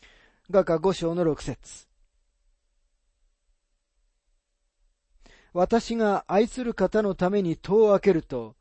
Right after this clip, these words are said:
愛する方は背を向けて去って行きました。あの方の言葉で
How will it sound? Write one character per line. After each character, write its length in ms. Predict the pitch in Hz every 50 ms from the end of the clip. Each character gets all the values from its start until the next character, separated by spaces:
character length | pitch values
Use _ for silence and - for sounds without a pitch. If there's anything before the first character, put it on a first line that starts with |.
| _ _ _ _ _
愛 180 | 147 185 196 180
す 140 | - - 175
る 80 | 156
方 260 | - 165 156 - 151 143
は 300 | 139 135 131 123 - - _ _ _
背 240 | _ - - 247 254
を 80 | 220 190
向 140 | 180 180
け 140 | - - 165
て 160 | - 185 175 160
去 140 | - 214 220
っ 60 | -
て 160 | - - 175
行 120 | 170 165 -
き 100 | - 127
ま 80 | 113
し 120 | 107 - -
た。 140 | - - _ _ _ _ _ _ _ _ _ _ _ _ _ _ _ _ _ _ _ _ _ _ _ _ _ _ _ _ _ _ _ - - - - _
あ 120 | 165 185
の 120 | 208 233 226
方 260 | - 233 - 233 214
の 100 | 202 180
言 260 | - 170 175 - 202
葉 120 | 180 175
で 300 | 151 147 139 131 123 123